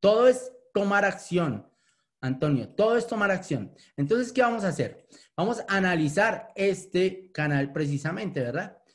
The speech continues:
Vamos a analizar este canal. Este canal se llama Juan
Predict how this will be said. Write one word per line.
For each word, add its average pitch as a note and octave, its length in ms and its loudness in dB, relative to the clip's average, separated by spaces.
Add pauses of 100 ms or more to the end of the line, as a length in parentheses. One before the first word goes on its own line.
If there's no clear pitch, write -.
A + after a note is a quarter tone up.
(160)
Vamos D#3+ 180 -4
a F3+ 40 -2
analizar D3+ 480 -2
este D#3+ 240 -8
canal. C#3+ 460 -4 (2500)
Este D#3 260 -2
canal D3+ 340 -2
se D3 140 -2
llama D3 260 2
Juan G3+ 540 -4